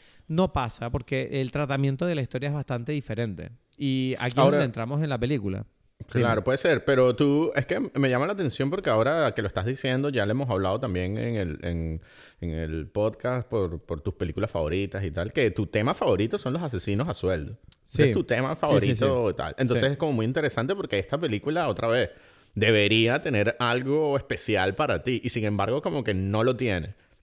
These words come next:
Speaker 2: Y, ¿no? O
Speaker 1: No es que
Speaker 2: sea,
Speaker 1: no lo tenga. O sea, ¿sabes qué pasa? Que yo desearía haber visto la película de nuevo antes de grabar ahora, pero no he tenido tiempo porque
Speaker 2: Ujú.
Speaker 1: tengo la sensación de que la peli está envejeciendo mejor de lo que me esperaba en mi cabeza.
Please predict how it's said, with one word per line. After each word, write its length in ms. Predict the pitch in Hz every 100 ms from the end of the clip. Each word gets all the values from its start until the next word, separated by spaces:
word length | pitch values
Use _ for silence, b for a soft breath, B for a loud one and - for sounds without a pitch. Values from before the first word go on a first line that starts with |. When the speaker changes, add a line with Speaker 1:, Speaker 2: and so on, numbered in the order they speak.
| -
Speaker 2:
Y, 40 | 131 - 113
¿no? 160 | 123 208
O 0 |
Speaker 1:
No 0 |
es 160 | 226
que 80 | 107
Speaker 2:
sea, 280 | 101 - -
Speaker 1:
no 80 | -
lo 160 | - 92
tenga. 320 | 185 160 139
O 40 |
sea, 140 | - 170
¿sabes 180 | 208 -
qué 100 | 220
pasa? 240 | 202 147
Que 100 | 127
yo 80 | 139
desearía 520 | 170 - 175 165 165
haber 180 | 139 135
visto 200 | 143 175
la 120 | 143
película 320 | 123 120 147
de 80 | 131
nuevo 340 | 127 139 107
antes 220 | 117 143 139
de 60 |
grabar 260 | 139 127 127
ahora, 220 | 131 120
pero 100 | 104
no 100 | 107
he 40 | 113
tenido 260 | 123 123
tiempo 380 | 120 120 110 117
porque 300 | 117 - 107
Speaker 2:
Ujú. 440 | 95 113 101 110 - b b -
Speaker 1:
tengo 200 | 143 185
la 80 | 233
sensación 360 | 233 196 214
de 80 | 226
que 40 | 156
la 120 | 127
peli 120 | 151
está 140 | 165 175
envejeciendo 560 | 180 160 - 151 175
mejor 240 | 147 131 139
de 80 |
lo 80 | 175
que 80 | 151
me 80 | 127
esperaba 300 | - 120 139
en 80 | 170
mi 80 | 139
cabeza. 460 | 98 107 - -